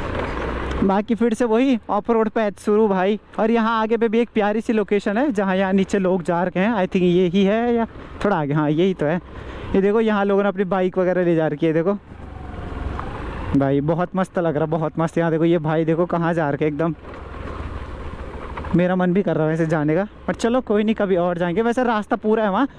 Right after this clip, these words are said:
क्योंकि bikes वगैरह गई है ना वहाँ, but हम तो चलते हैं भाई यहाँ से, क्योंकि वैसे time तो काफ़ी है अभी, अभी तो साढ़े आठ ही हो रहा है भाई।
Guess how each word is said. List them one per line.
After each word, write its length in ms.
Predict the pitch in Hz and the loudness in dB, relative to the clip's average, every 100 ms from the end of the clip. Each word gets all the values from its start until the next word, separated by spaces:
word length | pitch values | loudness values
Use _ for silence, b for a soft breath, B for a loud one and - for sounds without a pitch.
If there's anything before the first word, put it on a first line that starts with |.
| B - | B -2
क्योंकि 180 | 180 | 0
bikes 340 | 180 185 190 - | 2 0 0 0
वगैरह 240 | 180 185 | 0 0
गई 220 | 175 180 | 0 2
है 120 | 165 143 | 2 2
ना 80 | |
वहाँ, 160 | 175 180 - - - - - - - 170 | 0 -2 -6 -14 -10 -8 -8 -6 -4 -2
but 100 | 185 | 0
हम 240 | 214 254 | 0 0
तो 100 | 262 | 0
चलते 380 | - 247 247 254 | 0 0 0 2
हैं 120 | 247 | 2
भाई 160 | 220 233 | 2 2
यहाँ 340 | 226 214 233 | 2 2 0
से, 340 | - 233 285 - - | 0 2 2 -2 -2
क्योंकि 600 | 208 196 214 214 196 175 208 | 0 2 4 4 4 2 0
वैसे 180 | 240 | 0
time 240 | 254 247 233 | 0 -2 0
तो 100 | 254 | -2
काफ़ी 360 | 233 208 240 | -2 -2 0
है 60 | 226 | 2
अभी, 240 | 190 269 | 2 2
अभी 220 | 247 185 196 | 0 0 0
तो 100 | 208 | 0
साढ़े 240 | 196 196 | 0 0
आठ 240 | 185 180 | 0 0
ही 60 | 208 | 2
हो 120 | 196 | 2
रहा 100 | 170 | 0
है 60 | 151 | -2
भाई। 260 | 160 220 | 0 -2